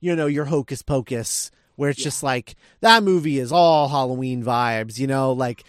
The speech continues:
Speaker 1: Casper, <laughs> like, tho-, those kind of movies that have just, like, top to bottom, tip to tail Halloween vibes. Like, that's what I want this movie to have.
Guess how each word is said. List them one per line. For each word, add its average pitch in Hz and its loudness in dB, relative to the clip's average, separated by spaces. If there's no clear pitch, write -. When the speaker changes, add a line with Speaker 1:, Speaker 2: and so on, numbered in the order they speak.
Speaker 1:
Casper, 175 0
<laughs> - -4
like, 147 -2
tho-, 214 6
those 240 6
kind 214 -2
of 170 -4
movies 160 0
that 123 -6
have 147 -4
just, 147 -10
like, 120 -8
top - -6
to 147 -4
bottom, 135 -2
tip 135 -4
to 131 -8
tail 123 -6
Halloween 139 0
vibes. 107 -4
Like, 127 -6
that's 139 -2
what 139 -2
I 123 -2
want 123 -4
this - -14
movie 113 -10
to 92 -14
have. 85 -18